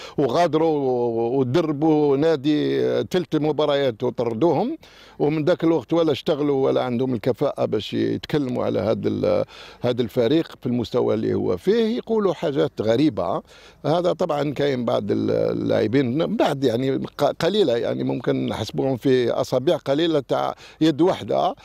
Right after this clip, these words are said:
إنه كأنهم مازالهم هما أبطال ولا، بينما الآن الأبطال اللاعبين اللي موجودين في الفريق الوطني. اليوم الأبطال ما بقاوش، آه، اللي كانوا في، في الثمانينات، اليوم الأبطال اللي راهم في ألفين وستاش. وهذا هو الفريق الوطني. وبالنسبة للآخرين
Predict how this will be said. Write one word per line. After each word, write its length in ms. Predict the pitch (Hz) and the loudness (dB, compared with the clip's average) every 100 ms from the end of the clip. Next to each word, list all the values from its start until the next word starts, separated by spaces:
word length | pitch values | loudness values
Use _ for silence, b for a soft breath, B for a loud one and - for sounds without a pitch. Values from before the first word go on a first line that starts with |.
| B B | B B
إنه 180 | 220 226 | 0 2
كأنهم 640 | - 202 202 196 180 220 | 0 -2 0 0 0 0
مازالهم 480 | 190 156 190 175 170 | 2 2 2 2 2
هما 380 | 160 165 156 135 | 0 2 2 0
أبطال 440 | 123 - 127 175 | 0 0 2 4
ولا، 360 | 170 135 123 104 | 2 0 0 -2
بينما 420 | 110 170 196 208 | 0 0 0 0
الآن 280 | 226 226 226 | -2 -2 -4
الأبطال 440 | 185 220 - 233 | -2 -4 0 0
اللاعبين 440 | 208 196 196 190 220 | 0 0 0 0 0
اللي 120 | 220 | 0
موجودين 400 | 220 190 196 185 | -2 -2 0 -2
في 80 | 180 | -2
الفريق 300 | - 156 143 | 0 0 0
الوطني. 440 | 139 - 101 - - B B B - | -2 -2 -2 -6 -12 B B B 0
اليوم 320 | 202 254 220 | 2 2 2
الأبطال 420 | - - 247 226 | -2 -2 0 0
ما 100 | 185 | 0
بقاوش، 500 | 170 240 220 160 - | -2 0 0 0 0
آه، 500 | 165 147 135 127 120 | 0 2 0 -2 -2
اللي 180 | 127 135 | -2 -2
كانوا 360 | - 139 135 113 | 0 -2 -2 -2
في، 600 | 127 113 107 107 101 - | -2 0 0 -2 -4 -6
في 60 | |
الثمانينات، 680 | - 127 117 110 110 92 95 | 0 0 2 0 0 -2 0
اليوم 280 | 135 214 185 | 4 4 2
الأبطال 460 | - 147 208 233 | -6 -2 2 2
اللي 200 | 175 208 | 2 0
راهم 220 | 220 175 165 | 0 0 0
في 180 | 170 | -2
ألفين 200 | - 139 | -2 -4
وستاش. 520 | 104 - - - - - B B B 131 | -6 -6 -4 -4 -6 -16 B B B 0
وهذا 380 | 143 180 185 | 2 2 2
هو 220 | 180 170 139 | 0 0 0
الفريق 380 | 107 110 110 | -2 -4 -2
الوطني. 500 | 107 87 98 90 98 | -2 -2 -4 -6 -8
وبالنسبة 520 | - 127 143 151 147 143 | -8 -2 0 0 0 -2
للآخرين 600 | - 131 143 151 233 | 0 -2 0 2 2